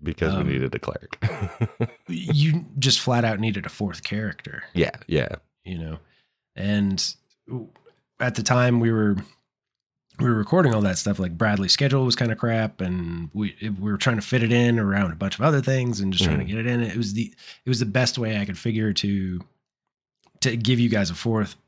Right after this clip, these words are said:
Speaker 2: character, you know, to actually balance it out without me doing extra math. <laughs>
Speaker 1: Mm-hmm.
Speaker 2: So I'll let you guys do the work, and I won't have to rebalance all the encounters.
Speaker 1: <laughs>
Speaker 2: 'Cause technically, like, the encounter should be good for three to four P Cs, but,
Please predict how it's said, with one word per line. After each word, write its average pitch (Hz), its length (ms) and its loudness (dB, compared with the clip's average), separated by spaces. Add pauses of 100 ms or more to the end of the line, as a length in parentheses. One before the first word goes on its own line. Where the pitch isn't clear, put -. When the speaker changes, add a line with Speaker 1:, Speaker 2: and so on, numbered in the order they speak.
(120)
Speaker 2:
character, 98 540 -2 (180)
you 98 80 -10
know, 80 220 -6
to 82 80 -4
actually 92 380 -4
balance 92 380 -4
it 95 60 -2
out 101 260 0
without 117 360 4
me 113 160 2
doing 98 360 0
extra 92 280 -6
math. 82 340 -6
<laughs> - 20 -20 (140)
Speaker 1:
Mm-hmm. 127 600 4
Speaker 2:
So 147 340 4 (320)
I'll 175 80 6
let 160 220 4
you 165 120 4
guys 131 220 2
do 120 180 2
the 113 120 0
work, 107 300 0 (380)
and 117 120 0
I 120 80 4
won't 120 180 4
have 113 140 2
to 113 40 0
rebalance 110 540 4
all 107 160 2
the 98 160 -2
encounters. 92 480 -4 (240)
Speaker 1:
<laughs> - 240 -4
Speaker 2:
'Cause 123 180 0
technically, 139 580 2
like, 101 300 -2 (960)
the 127 100 0
encounter 120 320 2
should 95 140 -4
be 101 60 0
good 107 280 0
for - 140 -4
three 117 220 2
to 196 80 -2
four 104 200 0 (340)
P 110 140 0
Cs, 107 380 0
but, 90 340 -6